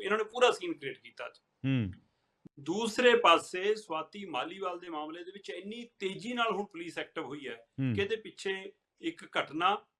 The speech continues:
Speaker 1: ਤੇ ਦੂਸਰੀ ਰਾਜਨੀਤੀ, ਦੋ ਚੀਜ਼ਾਂ ਇਕੱਠੀਆਂ ਚੱਲਦੀਆਂ ਨਜ਼ਰ ਆਉਣ ਲੱਗੀਆਂ ਨੇ।
Speaker 2: ਹੂੰ, ਹੂੰ।
Speaker 1: ਸਵਾਤੀ ਮਾਲੀਵਾਲ ਦੇ ਮਾਮਲੇ ਦੇ ਵਿੱਚ ਕੱਲ੍ਹ ਦੇਰ ਰਾਤ, ਮਤਲਬ ਕਿ ਉਹਦੇ ਪਰ ਐਫ ਆਈ ਆਰ ਤੋਂ ਬਾਅਦ ਉਹ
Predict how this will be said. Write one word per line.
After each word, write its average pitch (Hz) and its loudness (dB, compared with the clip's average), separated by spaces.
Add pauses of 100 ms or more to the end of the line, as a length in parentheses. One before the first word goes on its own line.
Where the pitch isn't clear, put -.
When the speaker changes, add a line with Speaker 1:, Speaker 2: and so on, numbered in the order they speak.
Speaker 1:
ਤੇ 170 -8
ਦੂਸਰੀ 175 -12
ਰਾਜਨੀਤੀ, 120 -8
ਦੋ 165 -6
ਚੀਜ਼ਾਂ - -10
ਇਕੱਠੀਆਂ 196 -8
ਚੱਲਦੀਆਂ 156 -6
ਨਜ਼ਰ 131 -8
ਆਉਣ 123 -12
ਲੱਗੀਆਂ 113 -20
ਨੇ। - -4
Speaker 2:
ਹੂੰ, 113 0
ਹੂੰ। 101 -2 (440)
Speaker 1:
ਸਵਾਤੀ 190 2
ਮਾਲੀਵਾਲ 190 -2
ਦੇ 196 -4
ਮਾਮਲੇ 160 -6
ਦੇ 180 -10
ਵਿੱਚ 190 -14
ਕੱਲ੍ਹ 190 -6
ਦੇਰ 151 -4
ਰਾਤ, 147 0 (360)
ਮਤਲਬ 135 -14
ਕਿ 139 -10
ਉਹਦੇ 135 -10
ਪਰ 131 -12 (220)
ਐਫ 131 -8
ਆਈ 139 -2
ਆਰ 135 0
ਤੋਂ 135 -6
ਬਾਅਦ 143 0
ਉਹ 123 -10